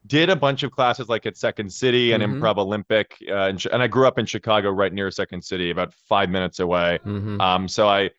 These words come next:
Speaker 1: did some of that when I was younger, um, a little bit in college, but mainly my, my stuff is stand-up, and that's
Speaker 2: Mm-hmm.
Speaker 1: kinda how I'm coming up and through social media.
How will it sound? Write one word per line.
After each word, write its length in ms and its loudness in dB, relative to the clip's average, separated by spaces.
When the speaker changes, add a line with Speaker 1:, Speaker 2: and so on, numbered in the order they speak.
Speaker 1:
did 140 -2
some 160 2
of 80 2
that 200 2
when 100 -4
I 60 0
was 200 -4
younger, 840 -2
um, 500 -2
a 40 -10
little 180 -2
bit 140 0
in 140 -4
college, 560 0
but 240 2
mainly 680 0
my, 460 0
my 200 -4
stuff 340 -2
is 160 -4
stand-up, 580 -4
and 140 -4
that's 140 -2
Speaker 2:
Mm-hmm. 80 -6
Speaker 1:
kinda 140 -4
how 160 0
I'm 180 -2
coming 300 -6
up 180 -4
and 160 -12
through 140 -8
social 340 -10
media. 360 -8